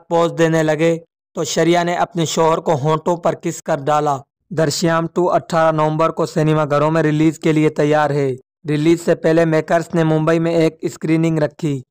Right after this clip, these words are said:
स्क्रीनिंग में कई दिग्गज कलाकार शामिल थे। स्क्रीनिंग के लिए अजय देवगन के साथ काजोल भी थी, जो काली साड़ी पहने नजर आई। उसने अपने शौहर के साथ तस्वीरें भी खिंचवाई, जो कि बेहद शानदार लग रही थी। दृश्यम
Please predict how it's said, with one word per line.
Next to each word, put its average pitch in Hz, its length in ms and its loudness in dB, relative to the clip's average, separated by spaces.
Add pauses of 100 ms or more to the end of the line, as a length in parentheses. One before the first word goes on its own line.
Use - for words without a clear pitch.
(100)
स्क्रीनिंग 180 540 0
में 180 120 0
कई 170 220 -2
दिग्गज 156 440 -2
कलाकार 160 440 0
शामिल 147 400 0 (100)
थे। 143 160 0 (240)
स्क्रीनिंग 175 500 0
के 170 140 -4
लिए 165 200 0
अजय 160 260 0
देवगन 156 360 0
के 160 120 0
साथ 156 360 -4
काजोल 160 380 0
भी 151 180 0
थी, 139 200 -4 (280)
जो 165 100 -4
काली 170 300 -2
साड़ी 165 320 -2
पहने 165 280 0
नजर 156 320 0
आई। 147 340 -2 (180)
उसने 170 260 0
अपने 170 240 0
शौहर 160 280 0
के 165 160 -2
साथ 165 220 -2 (100)
तस्वीरें 165 420 0
भी 170 100 0
खिंचवाई, 151 600 0 (160)
जो 151 140 2
कि 165 160 0
बेहद 165 340 2
शानदार 160 440 0
लग 151 180 0
रही 147 280 2
थी। 139 300 -4 (160)
दृश्यम 165 500 -2